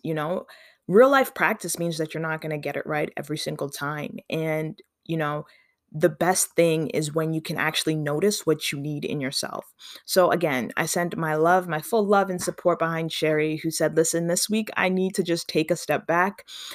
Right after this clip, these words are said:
'cause there's a lot of things I'm getting overwhelmed." And like I said, I was just so proud of her for being able to recognize that and not harp on herself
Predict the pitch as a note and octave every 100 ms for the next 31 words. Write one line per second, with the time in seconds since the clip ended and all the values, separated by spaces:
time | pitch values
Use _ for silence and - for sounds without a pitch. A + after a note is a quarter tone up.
0 | - - E3 E3+ D#3+ D#3 D#3 D#3 D#3+ D#3
1 | D#3 D#3 D3+ D3+ D3 D3+ D3+ D3+ C#3+ C#3
2 | C#3 - C#3 C3+ C3 - D3+ D3+ C#3+ D3
3 | - C#3 C#3 D3+ - D3 D3+ C#3 C3+ -
4 | C3 C#3+ D3 D3 C#3+ C#3 - C#3 - F#3
5 | G3+ G3 A3 A3 - D3+ C3+ - - E3
6 | G3 G3+ G3+ - G3 F#3+